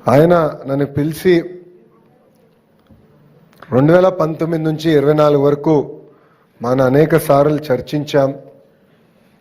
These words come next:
సమాజంలో నైతిక విలువలు తీసుకురావాల్సిన బాధ్యత ఉందని మనందరం ఒకటి పదిసార్లు మాట్లాడుకున్నాం. ఏం చేస్తే బాగుంటుందని గౌరవ ముఖ్యమంత్రి గారు నన్ను అడిగారు.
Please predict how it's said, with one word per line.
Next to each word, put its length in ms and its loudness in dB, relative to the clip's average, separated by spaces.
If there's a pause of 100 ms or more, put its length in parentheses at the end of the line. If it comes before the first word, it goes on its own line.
సమాజంలో 760 2
నైతిక 400 -4
విలువలు 440 2
తీసుకురావాల్సిన 840 0
బాధ్యత 500 -2
ఉందని 540 0 (420)
మనందరం 460 2
ఒకటి 200 -4
పదిసార్లు 540 -2
మాట్లాడుకున్నాం. 800 -6 (1500)
ఏం 340 4
చేస్తే 340 2
బాగుంటుందని 840 -2 (840)
గౌరవ 240 2
ముఖ్యమంత్రి 640 0
గారు 180 2
నన్ను 220 -2
అడిగారు. 400 -4